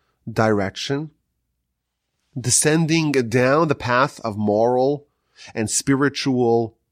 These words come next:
degradation. Someone like that, someone who is on his way down in that environment, it's not conducive to prophecy.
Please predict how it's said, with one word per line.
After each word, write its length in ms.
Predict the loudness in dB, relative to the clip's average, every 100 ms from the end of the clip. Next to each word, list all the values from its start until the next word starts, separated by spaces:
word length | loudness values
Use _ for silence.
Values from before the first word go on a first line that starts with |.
| _ _ _ _ -14 -2
degradation. 960 | 2 2 0 0 0 0 -2 -4 -4 -8 _ _ _ _ _ _ _ _ _ _ _ _
Someone 280 | -2 0 2
like 160 | 2 2
that, 400 | 0 -2 -6 -14 _ -18 -6
someone 400 | -2 0 2 2
who 100 | 2
is 80 | 0
on 120 | 0
his 120 | 0
way 160 | 0 0
down 640 | 0 0 2 2 2 -2 -6 _ _ _ _ _ _ _ _ _ _ _ _ _
in 120 | -4
that 160 | 0 0
environment, 720 | -2 -2 -4 -4 -10 -14 -18 _ _ _ _ _ _ _ _ _ _ _ _ _ _ _ _ _ -10
it's 140 | -2
not 200 | -2 -2 _ _ -20 _ -8
conducive 720 | -4 2 6 6 4 0 -4
to 80 | -4
prophecy. 520 | 0 0 0 -4